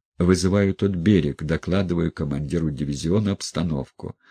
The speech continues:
«Так какого же черта они молчали до сих пор?» кричит Яценко. Оказывается,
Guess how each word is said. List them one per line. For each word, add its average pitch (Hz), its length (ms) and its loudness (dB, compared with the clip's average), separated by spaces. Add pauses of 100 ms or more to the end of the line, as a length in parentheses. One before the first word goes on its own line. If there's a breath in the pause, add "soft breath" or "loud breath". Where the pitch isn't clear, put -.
(380 loud breath)
«Так 92 200 0
какого 135 420 8
же 123 140 6
черта 131 440 4
они 120 160 4
молчали 127 580 4
до 117 240 6
сих 127 320 -4
пор?» 147 340 6
кричит 85 540 -4
Яценко. 78 720 -4
Оказывается, 127 920 0